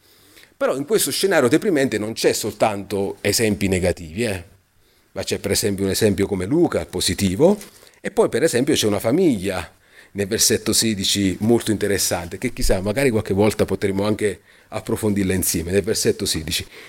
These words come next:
"Conceda il Signore misericordia alla famiglia di Onesiforo, perché egli mi ha molte volte confortato e non si è vegna-,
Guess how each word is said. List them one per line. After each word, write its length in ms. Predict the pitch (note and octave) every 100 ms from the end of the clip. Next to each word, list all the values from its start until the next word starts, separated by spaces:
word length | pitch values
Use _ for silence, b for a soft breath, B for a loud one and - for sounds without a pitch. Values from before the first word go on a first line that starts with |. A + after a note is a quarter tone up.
| B
"Conceda 760 | - F3 E3+ - A3 A#3+ A3+ A#3+
il 100 | G3+
Signore 560 | - D#3 D3+ F#3 F3 C#3
misericordia 640 | B2+ C#3 C#3 E3+ C#3 A#2
alla 100 | A#2
famiglia 300 | C3+ C#3+ C#3
di 100 | A#2+
Onesiforo, 600 | C#3 E3+ A3 A3+ A#3+ -
perché 300 | D3+ - C3+
egli 320 | D3+ D#3 A2+
mi 100 | B2+
ha 80 | C3
molte 380 | C3+ F#3+ D3+ C3+
volte 320 | D#3+ B2+ A#2
confortato 640 | D3+ E3 A#3 A#3 A#2+ G2
e 40 | B2+
non 100 | C#3
si 80 | B2+
è 60 |
vegna-, 360 | C3+ D3+ E2+